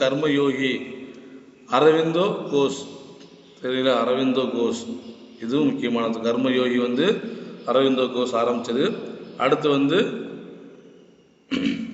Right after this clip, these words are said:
அடுத்து மிக முக்கியமானது அப்படின்னா, ஆம், ஆ,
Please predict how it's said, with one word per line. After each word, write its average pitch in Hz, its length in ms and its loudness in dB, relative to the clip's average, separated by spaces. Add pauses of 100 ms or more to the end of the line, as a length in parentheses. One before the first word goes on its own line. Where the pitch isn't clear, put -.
(1300)
அடுத்து 151 360 2
மிக 147 220 4
முக்கியமானது 151 580 2
அப்படின்னா, 143 320 0 (1900)
ஆம், 113 420 -4 (3250)
ஆ, 120 40 -2